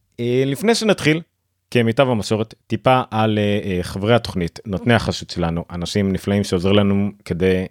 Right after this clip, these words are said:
אה, שהפודקאסט הזה והאתר הזה יוכלו להמשיך להתקיים.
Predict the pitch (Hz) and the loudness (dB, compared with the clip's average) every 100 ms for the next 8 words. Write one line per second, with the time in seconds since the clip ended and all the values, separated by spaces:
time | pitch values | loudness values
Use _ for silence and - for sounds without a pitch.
0 | 95 85 82 - _ _ _ - 80 73 | -10 -8 -8 -12 _ _ _ -10 -8 -8
1 | - _ _ _ _ _ _ 95 - 92 | -14 _ _ _ _ _ _ -4 -2 -4
2 | 87 82 82 76 76 80 _ _ - - | -4 -2 -2 -2 -6 -8 _ _ -6 0
3 | 90 82 82 76 - 92 87 - 92 - | 0 0 -2 -4 -4 -4 -4 -6 -6 0
4 | 117 | 0